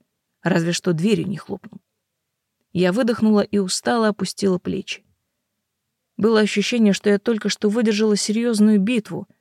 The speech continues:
а победа не принесла мне ни пользы, ни удовлетворения.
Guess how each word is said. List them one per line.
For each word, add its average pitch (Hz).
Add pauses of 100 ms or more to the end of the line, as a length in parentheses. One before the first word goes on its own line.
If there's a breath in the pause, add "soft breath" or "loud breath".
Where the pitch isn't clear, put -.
(200)
а 160
победа 185
не 185
принесла 196
мне 190
ни 220
пользы, 208 (360 soft breath)
ни 185
удовлетворения. 180